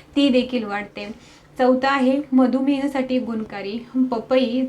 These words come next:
चवीला गोड असली तरी त्यामुळे रक्तातील साखर वाढत नाही. कब्बर पपईच्या तुकड्यामध्ये केवळ आठ पॉइंट तीन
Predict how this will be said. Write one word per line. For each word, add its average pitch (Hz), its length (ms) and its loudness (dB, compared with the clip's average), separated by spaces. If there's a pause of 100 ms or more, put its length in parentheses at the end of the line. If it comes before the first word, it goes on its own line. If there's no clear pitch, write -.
चवीला 262 380 2
गोड 240 340 0
असली 254 400 0
तरी 233 320 -4 (580)
त्यामुळे 240 560 2 (340)
रक्तातील 254 640 2
साखर 269 440 -2
वाढत 214 400 -2
नाही. 214 340 -6 (500)
कब्बर 262 420 2
पपईच्या 240 560 -4
तुकड्यामध्ये 226 720 -4
केवळ 240 640 -2 (140)
आठ 233 340 -4
पॉइंट 269 280 0
तीन 240 400 -2